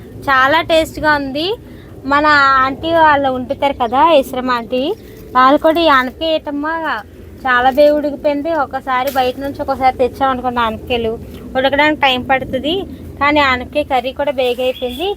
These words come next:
టేస్ట్ కూడా చాలా బాగుంది అన్నారు. ఇక్కడ చూడండి ఈ బుడంకాయలు, చూడండి బుడంకాయలు సైజు బాగుంటుంది,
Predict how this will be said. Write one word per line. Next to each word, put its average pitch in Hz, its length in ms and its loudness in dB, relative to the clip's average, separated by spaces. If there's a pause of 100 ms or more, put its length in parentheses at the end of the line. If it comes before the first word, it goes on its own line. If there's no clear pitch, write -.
టేస్ట్ 254 340 -2
కూడా 277 220 -4
చాలా 233 340 0
బాగుంది 226 320 -4
అన్నారు. 214 280 -10 (680)
ఇక్కడ 302 280 -4
చూడండి 330 440 -4 (260)
ఈ 285 120 -6
బుడంకాయలు, 302 580 -2
చూడండి 294 400 4 (420)
బుడంకాయలు 302 640 6 (340)
సైజు 320 400 4
బాగుంటుంది, 349 520 4